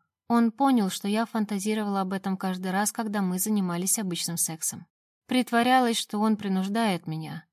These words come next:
даже когда он хотел, чтобы мы занимались любовью более романтично. Почему ты думаешь, что это может его беспокоить, если это и его фантазия тоже?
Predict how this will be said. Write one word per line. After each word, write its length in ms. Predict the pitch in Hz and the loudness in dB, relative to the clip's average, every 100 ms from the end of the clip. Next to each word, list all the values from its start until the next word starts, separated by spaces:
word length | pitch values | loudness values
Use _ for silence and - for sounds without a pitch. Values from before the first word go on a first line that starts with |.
| - | 2
даже 340 | 226 226 214 | 6 6 4
когда 360 | 208 202 202 214 | 0 0 2 4
он 160 | 202 190 | 4 2
хотел, 420 | 196 190 240 233 | -2 0 0 0
чтобы 260 | - 190 | -2 0
мы 140 | 190 214 | 2 2
занимались 560 | 202 185 180 180 - | 2 0 0 -2 -2
любовью 480 | 185 180 226 208 185 | -4 -2 -2 0 -2
более 320 | 170 180 180 | -2 -4 -2
романтично. 760 | 175 175 180 180 - - 139 - _ _ _ _ _ _ _ _ _ _ | -2 -2 -4 -6 -6 -6 -8 -14 _ _ _ _ _ _ _ _ _ _
Почему 420 | - 220 277 330 349 | -2 0 2 2 2
ты 120 | 214 | 0
думаешь, 400 | 269 311 269 220 | 2 4 4 2
что 220 | - 208 | -2 -4
это 320 | 208 240 202 | -2 -2 0
может 320 | 202 226 196 | 2 0 -2
его 160 | 202 196 | -4 -2
беспокоить, 720 | 190 - 190 - 311 233 165 | -2 -4 -6 -2 2 2 0
если 460 | - 196 226 - 214 | -4 -2 2 2 0
это 320 | - 226 220 | -2 -4 -4
и 160 | - 214 | -4 -2
его 260 | 214 233 | 0 -2
фантазия 520 | 220 214 208 214 233 233 | -2 -2 0 -2 -2 -4
тоже? 420 | 196 160 147 | -4 -4 -8